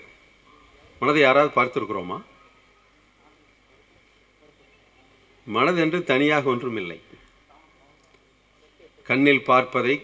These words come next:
காதில் கேட்பதை, மூளை என்ற உறுப்பில் நிறுத்தி வைத்து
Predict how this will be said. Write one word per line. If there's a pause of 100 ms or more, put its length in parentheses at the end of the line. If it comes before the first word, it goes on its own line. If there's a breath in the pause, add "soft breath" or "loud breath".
காதில்
கேட்பதை, (3000)
மூளை (120)
என்ற (120)
உறுப்பில் (2250)
நிறுத்தி
வைத்து